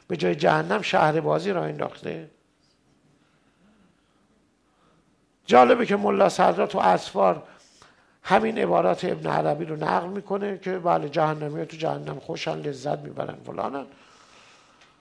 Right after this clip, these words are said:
اما بعداً در یکی از آثار اواخر عمرش، فکر می‌کنم باز آدرسشو دارم، اه، عرشی است یا مشاری، کدوم این دوتاست؟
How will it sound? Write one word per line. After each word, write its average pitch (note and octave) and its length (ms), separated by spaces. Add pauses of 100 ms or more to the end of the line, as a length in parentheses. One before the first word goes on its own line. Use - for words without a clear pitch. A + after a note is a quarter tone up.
(720)
اما C4 180
بعداً G#3 420
در G3 220
یکی F#3+ 240
از F#3 140
آثار D3+ 640 (260)
اواخر E3 440
عمرش، F#3+ 560 (360)
فکر F3 220
می‌کنم D#3+ 320
باز D3+ 240
آدرسشو D3+ 460
دارم، D3 360 (720)
اه، C#3+ 60 (1000)
عرشی D3+ 500
است F3 300
یا E3 80
مشاری، D#3 560
کدوم F3+ 220
این C#3 140
دوتاست؟ - 420